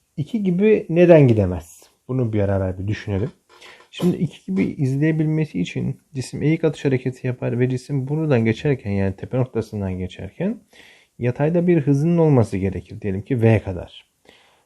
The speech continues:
Fakat başlangıçta aynı hizasında ilk hızı sıfırmış. O yüzden iki numaralı yörüngeyi izleyemeyiz. Sadece üç numarayı izleyebilir diyebiliriz.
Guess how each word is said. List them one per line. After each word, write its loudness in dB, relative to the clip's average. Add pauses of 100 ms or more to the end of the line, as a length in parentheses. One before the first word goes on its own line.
(120)
Fakat 0
başlangıçta -2
aynı 2
hizasında 2
ilk -2
hızı 2 (240)
sıfırmış. -6 (1120)
O 2
yüzden 2
iki -8
numaralı -2
yörüngeyi 2
izleyemeyiz. -6 (160)
Sadece 0 (220)
üç -4
numarayı -2
izleyebilir -8
diyebiliriz. -8